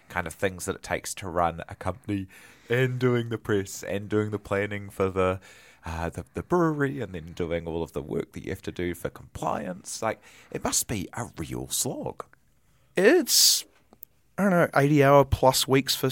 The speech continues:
Speaker 2: six years. Um, and I started as a one-man band. We've got nine of us and a couple of casuals now, and everyone works incredibly hard for the same purpose. And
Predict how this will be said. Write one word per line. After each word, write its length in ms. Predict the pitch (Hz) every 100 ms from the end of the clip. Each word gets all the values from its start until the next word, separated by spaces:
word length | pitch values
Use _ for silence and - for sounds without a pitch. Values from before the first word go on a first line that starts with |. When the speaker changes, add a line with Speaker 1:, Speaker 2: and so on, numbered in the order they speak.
| -
Speaker 2:
six 340 | - - - -
years. 480 | 160 240 - - - -
Um, 440 | 127 123 120 120 123
and 240 | 123 123
I 160 | 120 120
started 260 | - 156 151
as 120 | 127
a 40 |
one-man 400 | 123 123 120 117
band. 300 | 120 147 139
We've 160 | 113 -
got 180 | - 110
nine 240 | 117 131
of 80 | 123
us 220 | 127 -
and 80 | 110
a 40 |
couple 200 | - -
of 80 | -
casuals 480 | - 131 131 127 123
now, 280 | 120 123 120 - - - -
and 120 | 113 117
everyone 520 | 120 127 120 117 117
works 240 | 117 117
incredibly 680 | 117 - - - 123 117 117
hard 400 | 107 110 110 110
for 280 | - 117 110 -
the 100 | 117
same 260 | - 113
purpose. 400 | 110 117 110 113
And 240 | - 110